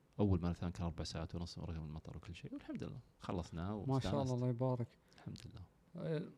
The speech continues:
Speaker 2: أنا والله كان ودي أسألك شنو أصعب تحدي في الماراثونات، بس أعتقد هو كان أصعب، آه، ماراثون مر عليك؟ ولا
Speaker 1: آه،
Speaker 2: في أصعب منه؟
Speaker 1: الأردن بحر الميت.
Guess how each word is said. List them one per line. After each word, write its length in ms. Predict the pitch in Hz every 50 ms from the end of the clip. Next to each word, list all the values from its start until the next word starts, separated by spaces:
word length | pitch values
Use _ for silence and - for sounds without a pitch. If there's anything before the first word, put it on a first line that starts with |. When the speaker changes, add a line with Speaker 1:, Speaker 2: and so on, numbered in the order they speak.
| - - - 135
Speaker 2:
أنا 100 | 139 131
والله 280 | 131 143 147 151 147
كان 160 | 147 - 160
ودي 320 | 156 160 156 143 131 151 151
أسألك 320 | 143 147 160 156 151 147
شنو 280 | - - 147 147 147 143
أصعب 320 | 139 - 135 139 135 -
تحدي 340 | - 147 - 151 143 143 139
في 80 | 135 143
الماراثونات، 520 | 143 147 143 131 139 156 160 156 - 151
بس 120 | 135 -
أعتقد 320 | 147 123 - 160 151 147 139
هو 120 | 151 151
كان 200 | 147 - 151 147
أصعب، 500 | - 156 143 - - 143 147 135 127 135
آه، 300 | 139 135 135 131 127 123
ماراثون 600 | 123 131 139 143 139 139 156 147 135 135 127 127
مر 120 | 131 127 120
عليك؟ 420 | 120 131 135 185 202 - - - - _ _ - - _ _ _ - - - - _ _ - -
ولا 200 | 139 131 143 143
Speaker 1:
آه، 40 | 135
Speaker 2:
في 160 | - 160 156
أصعب 380 | 151 139 - - 127 135 127 135
منه؟ 280 | 143 139 139 135 131 - - -
Speaker 1:
الأردن 500 | 113 110 104 - 123 - - - 90 87
بحر 200 | 92 92 87 101
الميت. 380 | 107 117 113 87 80 82 -